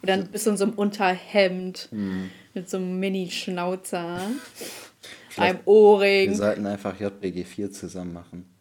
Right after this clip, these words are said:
Speaker 2: Das ist das, worauf
Speaker 1: <laughs>
Speaker 2: Deutschland gewartet hat.
Speaker 1: <laughs> Ja. Boah, Rap News am Dienstag, Part drei, hä?
Speaker 2: <laughs> Ja, offensichtlich. So, jetzt,
Speaker 1: Stell dir mal vor,
Speaker 2: jetzt
Speaker 1: jemand
Speaker 2: hauen wir
Speaker 1: würde
Speaker 2: die
Speaker 1: sich
Speaker 2: Facts raus.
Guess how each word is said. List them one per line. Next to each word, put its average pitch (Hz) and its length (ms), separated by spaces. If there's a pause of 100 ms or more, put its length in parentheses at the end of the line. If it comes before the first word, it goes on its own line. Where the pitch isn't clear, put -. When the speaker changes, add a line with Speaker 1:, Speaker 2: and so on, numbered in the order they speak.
(160)
Speaker 2:
Das 98 160
ist 104 200
das, - 240
worauf - 280
Speaker 1:
<laughs> - 40
Speaker 2:
Deutschland - 460
gewartet 90 560
hat. 90 140 (400)
Speaker 1:
<laughs> - 0 (300)
Ja. 226 300 (760)
Boah, 196 300
Rap 185 320
News 226 260
am 202 200
Dienstag, 202 760
Part 175 320
drei, 202 520
hä? 190 280 (560)
Speaker 2:
<laughs> - 0
Ja, 101 360 (120)
offensichtlich. 98 800 (1160)
So, 95 100
jetzt, 107 180
Speaker 1:
Stell 226 120
dir 254 60
mal 269 80
vor, 247 120
Speaker 2:
jetzt 226 140
Speaker 1:
jemand 220 160
Speaker 2:
hauen 240 60
wir - 80
Speaker 1:
würde 269 120
Speaker 2:
die 104 60
Speaker 1:
sich 110 100
Speaker 2:
Facts - 340
raus. 104 300